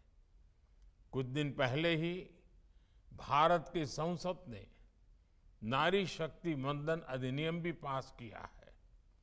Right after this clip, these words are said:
विमेन लेड डेवलपमेंट के संकल्प के साथ आगे बढ़ रहे भारत के सामने अम्मा जैसा प्रेरणादायी व्यक्तित्व है।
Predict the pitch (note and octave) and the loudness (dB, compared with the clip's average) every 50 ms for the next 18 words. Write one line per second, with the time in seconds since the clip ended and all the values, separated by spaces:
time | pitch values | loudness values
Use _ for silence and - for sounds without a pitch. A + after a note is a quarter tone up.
0 | - - - - - - - - - - - - G#2 G#2 C3+ F3+ G3+ G#3+ A3+ A#3 | -20 -20 -20 -20 -20 -20 -20 -20 -20 -20 -16 -14 -6 2 4 6 6 8 8 8
1 | A#3+ A#3 G#3+ E3+ C#3+ D3+ F3+ G3 F#3+ D#3+ C3+ B2+ D3 D3 D#3+ F3 F3+ - - F3+ | 8 8 6 6 8 8 8 8 8 6 6 4 4 6 6 4 2 2 0 -2
2 | F#3 F#3 F3+ D#3+ F#3+ E3+ - - D3 D3 D#3 D3 E3+ E3+ D#3+ - - E3+ D3+ B2+ | -2 -2 -2 -2 -2 -2 -2 -4 -6 -6 -4 -2 -2 -2 -4 -4 -4 -4 -4 -4
3 | A2 - C3+ D#3+ F3 F3+ F3+ - - - - - - _ _ _ - - - - | -4 -4 0 0 0 0 0 -4 -10 -20 -20 -20 -20 _ _ _ -20 -20 -20 -20
4 | - - - - - _ - A#2+ C3+ D3 D#3 D#3+ E3+ E3+ D3 D3 D3 C#3+ C#3 C#3+ | -20 -20 -20 -20 -20 _ 0 4 6 6 6 6 4 4 6 4 4 4 4 2
5 | C#3+ D3 D#3 D#3+ D#3+ E3 E3+ - - - - - - - - - - - - - | 2 2 2 0 0 -2 -4 -6 -12 -20 -20 -20 -20 -20 -20 -20 -20 -20 -20 -20
6 | - - G2 F2+ F2 G#2 C3+ D3+ E3 F3 D#3 E3 E3 E3 C#3+ - - C3+ C3+ C#3 | -20 -18 -14 -10 -4 0 4 4 4 4 2 2 0 0 0 0 0 0 0 0
7 | C#3+ C#3+ C#3+ C3+ B2+ A2+ G#2+ - - - - - - - - - - - - - | 0 0 0 0 -2 -2 -4 -10 -16 -20 -20 -20 -20 -20 -20 -20 -20 -20 -8 -4
8 | C3 C#3+ D#3+ E3 E3 E3 D#3+ D3+ C3+ C#3+ D3 C3 A2+ C#3 C3 A#2 - C3+ C3 C3+ | -2 -2 0 2 2 4 4 4 2 0 -2 0 0 -2 -4 -2 -2 -2 -2 0
9 | C3+ C#3 C#3 C#3 C3+ C#3+ C#3 D3 C#3 A#2+ G2+ A2+ A#2 A#2 - - E3 E3 - - | 0 0 0 0 0 0 0 0 0 -2 -2 -4 -6 -6 -6 -10 -12 -12 -12 -12
10 | - A#2+ - - - - - | -12 -12 -12 -12 -14 -18 -20